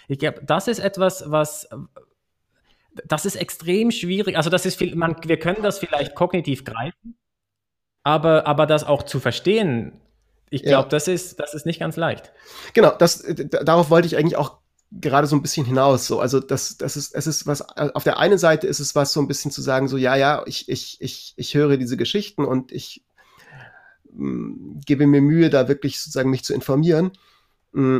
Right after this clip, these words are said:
Speaker 2: letztendlich fe-, fehlt einem natürlich trotzdem immer noch die, einfach die persönliche Erfahrungskomponente. Und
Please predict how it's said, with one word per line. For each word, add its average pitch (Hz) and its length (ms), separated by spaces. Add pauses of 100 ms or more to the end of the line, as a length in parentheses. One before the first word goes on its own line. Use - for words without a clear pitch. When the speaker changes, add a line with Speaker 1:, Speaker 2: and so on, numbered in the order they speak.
(120)
Speaker 2:
letztendlich 151 640
fe-, - 260
fehlt 170 300
einem 147 160
natürlich 143 340
trotzdem 156 460
immer 151 180
noch 131 200
die, 127 440
einfach - 300
die 147 100
persönliche 139 560
Erfahrungskomponente. 123 1900
Und 113 320